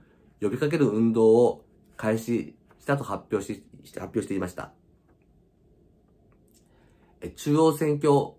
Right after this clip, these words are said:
管理委員会は、今月、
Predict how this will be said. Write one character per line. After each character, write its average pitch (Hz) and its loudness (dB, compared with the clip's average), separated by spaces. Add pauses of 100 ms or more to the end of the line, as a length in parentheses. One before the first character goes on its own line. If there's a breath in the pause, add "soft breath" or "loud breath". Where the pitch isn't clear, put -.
(240)
管 143 0
理 147 2
委 147 4
員 139 2
会 87 -2
は、 80 -6 (1500 soft breath)
今 110 0
月、 107 -4